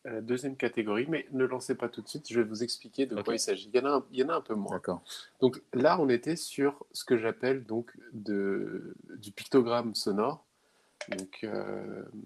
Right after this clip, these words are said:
Speaker 1: donc, euh, qui indique, euh, c'est des choses, enfin, là, on était sur des sons, donc c'était pas le cas pour tous, mais très synthétiques. Euh, on essaye de, de délaguer et d'aller à l'essentiel,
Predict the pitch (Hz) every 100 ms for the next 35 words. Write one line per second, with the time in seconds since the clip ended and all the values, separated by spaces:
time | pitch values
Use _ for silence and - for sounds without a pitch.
0 | - - _ _ _ 95 104 101 104 101
1 | - 110 101 98 120 139 - 104 98 98
2 | 98 101 - 107 107 - 127 127 117 _
3 | _ _ _ - 64 - _ _ - 120
4 | 131 110 - 113 - 104 104 - 131 139
5 | _ _ - 92 - 101 - 101 95 104
6 | 98 110 - - 131 - 104 98 98 -
7 | - - 135 - 196 185 180 160 - -
8 | _ _ _ _ _ 101 98 98 98 104
9 | 107 107 - 131 120 101 98 98 101 95
10 | 98 113 104 101 101 117 104 104 117 127
11 | 127 - 104 101 98 101 101 101 107 -
12 | 123 131 135